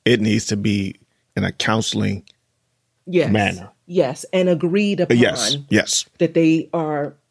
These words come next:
Speaker 2: you know, behind the
Speaker 1: Yeah.
Speaker 2: scenes. Even if, say, a woman has a mentor, a man has a mentor, you should be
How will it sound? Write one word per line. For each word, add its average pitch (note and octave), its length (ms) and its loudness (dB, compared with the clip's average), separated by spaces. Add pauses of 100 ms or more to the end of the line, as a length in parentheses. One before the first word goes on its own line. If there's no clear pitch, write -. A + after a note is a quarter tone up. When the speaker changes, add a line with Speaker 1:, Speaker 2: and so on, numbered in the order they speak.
(240)
Speaker 2:
you F#3+ 160 -2
know, D#3+ 160 0
behind D3 400 -8
the C#3 100 -8
Speaker 1:
Yeah. F#3 140 0
Speaker 2:
scenes. - 380 -16 (520)
Even A3 440 2
if, F#3 420 0 (240)
say, F#3 420 0
a D#3 100 -4
woman E3 460 0
has E3 240 0
a D#3+ 60 0
mentor, D#3 600 0
a D3 40 -2
man D#3+ 320 -2
has D#3 280 -4
a D3 80 -4
mentor, D3+ 680 -2 (520)
you F3 240 2
should E3 300 2 (220)
be D3+ 480 2